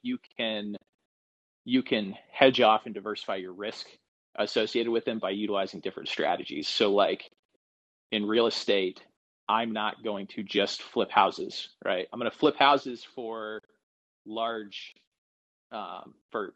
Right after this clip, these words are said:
kind of peeling off large pieces of cash, uh, a-, and more for speculation than anything when you get right down to it. But I'm gonna have long-term cash flowing rentals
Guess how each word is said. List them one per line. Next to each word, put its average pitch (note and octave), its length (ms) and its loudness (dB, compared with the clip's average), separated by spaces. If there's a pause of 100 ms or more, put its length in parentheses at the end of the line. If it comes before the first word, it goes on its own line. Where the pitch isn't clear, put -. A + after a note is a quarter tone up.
kind A2 160 -4
of E2 80 -6 (200)
peeling C#3 340 0
off A#2 200 4
large A#2 320 -2
pieces A#2+ 360 -10
of F2 160 -8
cash, - 500 2 (540)
uh, F#2 260 0
a-, - 200 -8 (100)
and G#2+ 200 -2
more A#2 260 6
for G#2+ 360 2
speculation A#2 640 2
than A#2 140 -4
anything C3+ 420 -6 (140)
when A#2 140 -6
you A2+ 60 -6
get B2 120 0
right A2+ 160 2
down A2+ 200 -2
to A#2+ 160 0
it. C#3 200 0 (560)
But A#2 100 4
I'm A#2+ 120 0
gonna A2 180 -4
have A2+ 240 -2 (960)
long-term B2 680 -2 (180)
cash A#2+ 360 -2
flowing G#2+ 460 -6 (380)
rentals A2+ 720 -6